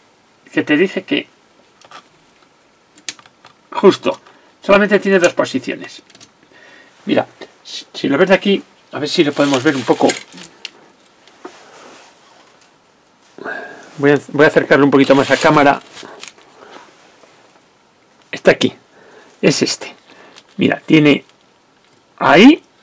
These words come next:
eh, aquí, digamos, tiene dos contactos y luego tiene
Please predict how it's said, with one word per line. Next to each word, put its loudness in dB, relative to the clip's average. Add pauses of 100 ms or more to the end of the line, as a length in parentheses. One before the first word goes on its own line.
(440)
eh, 0
aquí, 0 (180)
digamos, 0 (300)
tiene 2
dos 0
contactos 2
y 2
luego 6
tiene 2